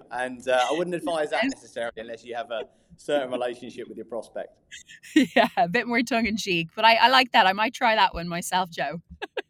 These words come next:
Speaker 1: Yeah, yeah. To be used at, you know, opportune moments for sure.
Speaker 2: <laughs>
Speaker 1: Um, nice. Um, Kira, you've, um, recently joined, um, Claveo. Uh, <laughs> first of all, massive congratulations. A bit late
Speaker 2: Thank
Speaker 1: into
Speaker 2: you.
Speaker 1: the, the podcast to say that, but massive congrats.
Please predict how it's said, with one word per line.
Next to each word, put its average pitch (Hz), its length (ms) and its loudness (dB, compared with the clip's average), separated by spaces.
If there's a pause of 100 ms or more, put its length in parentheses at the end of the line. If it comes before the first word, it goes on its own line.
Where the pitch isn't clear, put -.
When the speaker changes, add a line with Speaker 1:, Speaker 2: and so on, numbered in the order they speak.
(160)
Speaker 1:
Yeah, 95 240 -8
yeah. 101 220 -10
To - 80 -16
be 143 80 -6
used 165 340 2
at, 139 220 2
you 139 80 -6
know, 113 240 -4
opportune 131 460 -6
moments 113 380 -6
for 104 120 -16
sure. 107 260 -6 (380)
Speaker 2:
<laughs> - 400 -6
Speaker 1:
Um, 107 320 0 (460)
nice. 107 400 -8 (260)
Um, 165 400 2 (260)
Kira, 208 220 4
you've, 190 260 -4
um, 180 380 2
recently 175 340 -4
joined, 151 460 -4
um, 135 320 0
Claveo. 139 520 0 (160)
Uh, 131 200 -6
<laughs> - 160 -18
first 220 240 -4
of 190 160 -6
all, 156 120 -2
massive 170 420 -10
congratulations. 131 920 -8
A 131 40 -20
bit 143 200 -10
late 127 220 -4
Speaker 2:
Thank 120 140 -18
Speaker 1:
into 101 120 -14
Speaker 2:
you. 98 60 -10
Speaker 1:
the, 117 240 -10
the 117 60 -16
podcast 117 480 -10
to 110 60 -20
say 104 220 -12
that, 104 180 -10
but 110 100 -20
massive 107 300 -18
congrats. 104 460 -12